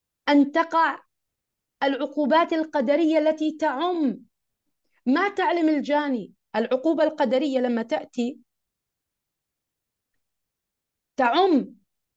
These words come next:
إذن إقامة العقوبة الشرعية، العقوبات الشرعية، الحدود هي حفظ للمجتمع من العقوبات القدرية، لأنه إذا لم تطبق الحدود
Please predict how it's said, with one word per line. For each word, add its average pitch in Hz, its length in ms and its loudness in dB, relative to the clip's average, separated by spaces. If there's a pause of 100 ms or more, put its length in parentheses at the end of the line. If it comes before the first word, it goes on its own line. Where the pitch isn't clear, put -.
(1300)
إذن 254 280 2
إقامة 381 460 -2
العقوبة 311 520 -2
الشرعية، 240 600 -2
العقوبات 226 500 -2
الشرعية، 233 520 -2
الحدود 247 580 0 (300)
هي 233 160 2
حفظ 285 380 -4
للمجتمع 233 800 0
من 208 140 -6
العقوبات 226 520 -2
القدرية، 262 720 0 (560)
لأنه 247 460 2
إذا 254 260 0
لم 294 220 2
تطبق 233 640 -2
الحدود 254 640 -2